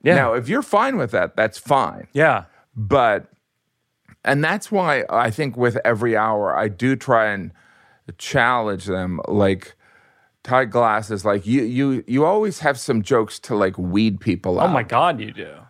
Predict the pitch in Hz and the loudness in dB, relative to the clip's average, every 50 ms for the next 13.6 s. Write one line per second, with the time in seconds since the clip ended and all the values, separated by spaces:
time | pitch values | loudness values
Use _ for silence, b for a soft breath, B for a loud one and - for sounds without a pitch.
0 | _ _ _ - - 120 123 120 120 123 127 120 123 151 147 139 156 151 127 123 | _ _ _ 0 2 2 2 2 0 -2 -4 -2 0 0 2 2 2 2 2 2
1 | 117 113 110 104 - - - _ _ _ _ _ _ _ _ _ _ _ _ _ | 2 2 0 -2 -6 -12 -20 _ _ _ _ _ _ _ _ _ _ _ _ _
2 | - 135 - 127 135 160 165 139 147 139 117 - 117 113 104 98 85 69 76 127 | -2 2 2 4 4 2 0 0 -2 -4 -4 -2 0 0 0 0 -2 -4 -2 -2
3 | 113 104 95 90 85 80 80 67 58 90 82 - _ _ _ - - - 98 92 | 0 0 0 0 0 0 -2 -4 -6 -10 -16 -20 _ _ _ -6 -4 -2 0 0
4 | 90 85 78 76 69 69 64 64 - - _ _ _ - - - 139 160 - - | 0 0 0 0 0 -2 -4 -8 -10 -14 _ _ _ -12 -6 -2 0 0 0 -2
5 | 147 123 - 254 233 320 285 214 202 147 117 123 127 113 104 127 113 107 101 95 | -2 -4 -2 -2 -2 -2 0 -2 -2 0 0 0 0 0 0 0 0 2 0 -2
6 | 85 85 - 101 101 98 - 104 90 - 95 95 92 82 90 92 90 85 82 - | -4 -2 0 0 0 0 0 -4 -2 -2 -2 -2 -2 -2 -2 -2 0 -2 -2 -6
7 | - b b b b b b b b b b b b b b _ - - 101 95 | -12 b b b b b b b b b b b b b b _ -2 0 2 2
8 | 92 90 82 82 87 - _ _ - - 101 104 104 104 98 - 113 104 98 90 | 2 0 -2 -4 -8 -12 _ _ -6 -2 0 2 2 2 0 0 0 0 0 -2
9 | - - 98 90 - 95 87 85 85 87 82 80 - 87 85 82 80 - - 65 | -2 -2 -2 0 0 -2 -4 -2 -2 -2 -2 -2 0 0 0 0 -2 -4 -6 -8
10 | 58 - 62 65 57 - _ _ - 95 117 127 127 123 131 135 143 143 135 123 | -8 -8 -10 -12 -12 -12 _ _ -4 0 2 2 2 2 0 -2 -2 0 2 2
11 | 113 110 135 147 131 113 95 - - _ _ _ - 135 135 135 - - - 185 | 2 4 4 2 2 0 -2 -8 -18 _ _ _ 0 2 2 2 0 -2 0 0
12 | 180 147 120 151 143 131 127 120 - - - 117 - - 143 127 117 110 131 107 | 0 0 0 0 0 2 2 0 -2 -2 -4 -8 -4 0 0 0 0 0 0 0
13 | 107 104 101 90 95 98 98 95 90 92 - - | 0 0 0 0 0 2 2 2 0 -2 -6 -12